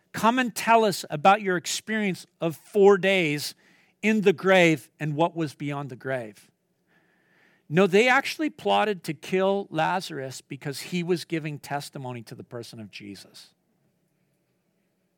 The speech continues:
It's an incredible foreshadow of what Jesus himself did to be raised and to come back from the grave.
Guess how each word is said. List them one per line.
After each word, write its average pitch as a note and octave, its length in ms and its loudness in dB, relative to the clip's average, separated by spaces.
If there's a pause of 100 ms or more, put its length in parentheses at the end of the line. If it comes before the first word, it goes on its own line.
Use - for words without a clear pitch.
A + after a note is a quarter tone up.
(2000)
It's - 120 -16
an A3+ 60 -8
incredible B3 460 6
foreshadow A#3 560 0
of E3 100 -4
what G3+ 160 0
Jesus F3+ 460 -4
himself A#3 460 -2
did C3+ 260 -6 (920)
to F3+ 100 -6
be G#3+ 140 0
raised G3+ 380 4
and F#3 80 -6
to F3 60 -2
come F3+ 200 -2
back F3+ 240 2
from E3+ 180 -4
the D3 80 -4
grave. D3+ 640 0